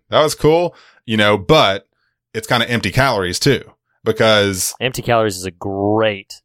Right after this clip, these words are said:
Speaker 2: descriptor for this film, I
Speaker 1: you know,
Speaker 2: think.
Speaker 1: when you start with an, a, a scene that's not rooted, when you then jump to another scene of characters we,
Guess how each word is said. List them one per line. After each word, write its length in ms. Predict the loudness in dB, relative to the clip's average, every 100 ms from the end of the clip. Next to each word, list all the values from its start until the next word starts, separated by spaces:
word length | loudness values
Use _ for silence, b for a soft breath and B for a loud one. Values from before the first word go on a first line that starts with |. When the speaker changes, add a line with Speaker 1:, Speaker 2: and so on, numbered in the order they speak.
| _
Speaker 2:
descriptor 480 | -16 -12 -12 -12 -14
for 100 | -16
this 180 | -18 -16
film, 240 | -16 -18 _ _
I 80 | -4
Speaker 1:
you 60 | -2
know, 80 |
Speaker 2:
think. 100 | 0
Speaker 1:
when 100 | 0
you 140 | 0 0
start 420 | 2 4 2 0
with 560 | -2 0 0 -4 -14 _ _
an, 300 | -2 -2 -4 -6
a, 160 | -6 -2
a 140 | -2
scene 320 | 0 -2 -2
that's 180 | -4 -4
not 240 | -4 -4 -6
rooted, 400 | -6 -6 -8 -12 _ _
when 240 | -10 -8
you 220 | -6 -6 -2
then 420 | 0 0 -2 -2
jump 300 | -2 0 0
to 120 | -2
another 360 | 0 2 2 0
scene 240 | -2 -2
of 100 | -2
characters 420 | -2 -2 -4 -6
we, 140 | -6